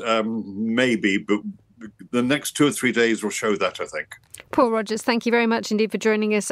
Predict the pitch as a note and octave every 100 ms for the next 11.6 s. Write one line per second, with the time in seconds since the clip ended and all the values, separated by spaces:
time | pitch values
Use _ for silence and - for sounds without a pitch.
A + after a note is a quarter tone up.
0 | - A#3 A#3 G#3+ G#3 A3+ A3 A#3 A#3 C4
1 | C4 D#4+ D4 B3+ C#4+ C#4 C4+ A3+ A#3+ -
2 | B3+ A#3 A3+ A#3 - - F#3 - F#3 G#3+
3 | G3+ F#3+ F3+ G3 F#3 F#3 F3+ F3+ - -
4 | F3 E3+ - F#3 E3+ - E3 F3 _ -
5 | - - - C#4+ C4 - F#3 F3 F#3 F#3
6 | F#3+ D4+ A#3 A3 A3 - A#3+ G#3+ A3+ -
7 | A#3+ B3+ B3 B3 - D#4+ C4 G#3 - G3
8 | F#3 F#3+ G#3 G3+ G#3 G#3 - A3+ G#3 G3
9 | - G#3+ - G#3 G3 F#3 F#3 - A3 -
10 | F#3+ F#3+ F#3 F#3 - - - F3+ E3 -
11 | F3+ F3 E3+ F3+ D3+